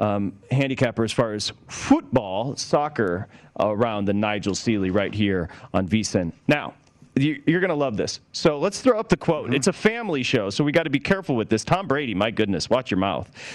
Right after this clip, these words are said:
Speaker 1: Um, so this is what he said on The Shop, which debuted last night on H B O. The Shop, as I told you, Michael, is very loose. It's, uh, supposed to be like at Barbershop Mike's there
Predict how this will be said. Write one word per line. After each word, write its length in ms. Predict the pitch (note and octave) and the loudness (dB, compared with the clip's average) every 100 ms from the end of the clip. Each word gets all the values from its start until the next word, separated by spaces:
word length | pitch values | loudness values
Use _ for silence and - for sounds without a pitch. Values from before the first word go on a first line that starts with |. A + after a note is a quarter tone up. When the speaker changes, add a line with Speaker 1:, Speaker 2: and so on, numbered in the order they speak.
| - - | -18 -4
Speaker 1:
Um, 480 | C3 C3+ C3 C3 - - C#3 | -2 0 -4 -6 -4 0 2
so 240 | F3+ D#3 | 2 2
this 240 | F3+ A#3 | 2 0
is 60 | A3 | 0
what 120 | G3 | 0
he 60 | D3+ | 2
said 280 | - F3 D3+ | 2 2 2
on 160 | C3+ | 0
The 60 | A#2+ | 0
Shop, 400 | - D#3+ A#2 C#3+ | 2 2 2 0
which 180 | C#3+ - | 0 2
debuted 400 | E3+ C#3+ F#3+ D#3 | 2 2 0 2
last 280 | D#3+ D#3 | 0 0
night 160 | D3+ C#3+ | 0 0
on 100 | C3 | 0
H 220 | C3 - | -2 0
B 100 | A#2+ | 0
O. 80 | D#2 | 2
The 100 | A#2 | 0
Shop, 380 | - G#3 G#3+ - | 2 0 2 -2
as 200 | D#3+ D#3+ | 0 0
I 60 | D#3+ | 2
told 260 | D#3 B2+ | 2 2
you, 60 | C3+ | 0
Michael, 260 | B2+ A#2 | 2 2
is 60 | G#2+ | 2
very 280 | G#2 C3 C3+ | 2 2 0
loose. 460 | A#2 B2+ A#2+ - - - - - | 0 0 -2 -6 -14 -20 -6 -2
It's, 260 | B2 - | -2 0
uh, 140 | C3 A2+ | 0 0
supposed 300 | - D#3+ - | -2 -2 0
to 60 | |
be 120 | D3+ | -2
like 180 | C#3 B2+ | 0 -2
at 100 | B2 | 0
Barbershop 480 | C3 C3 C#3 D3+ B2+ | 0 -2 0 0 2
Mike's 360 | B2 C3+ C3+ - | 0 0 -2 0
there 340 | A2+ A2 | 0 0